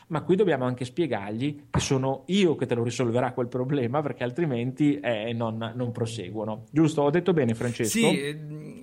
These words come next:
Speaker 2: dicia-, il cervello ha bisogno di un, un forte contrasto, <clears throat> quindi ecco perché è difficile,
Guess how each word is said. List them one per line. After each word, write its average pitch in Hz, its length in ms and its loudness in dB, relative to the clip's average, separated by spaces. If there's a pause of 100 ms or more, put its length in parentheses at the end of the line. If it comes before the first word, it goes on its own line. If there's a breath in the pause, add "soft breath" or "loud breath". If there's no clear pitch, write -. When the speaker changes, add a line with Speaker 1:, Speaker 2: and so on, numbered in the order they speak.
(100)
Speaker 2:
dicia-, 165 400 -4 (120)
il 185 140 -8
cervello 220 360 -2
ha 160 60 0
bisogno 165 340 -6
di 139 140 -4
un, 131 360 -6 (140)
un 139 140 -12
forte 147 320 -8
contrasto, 113 840 -12
<clears throat> 156 320 -2
quindi 156 220 -4
ecco 196 180 -2
perché 143 240 -2
è 131 80 -2
difficile, 123 920 -8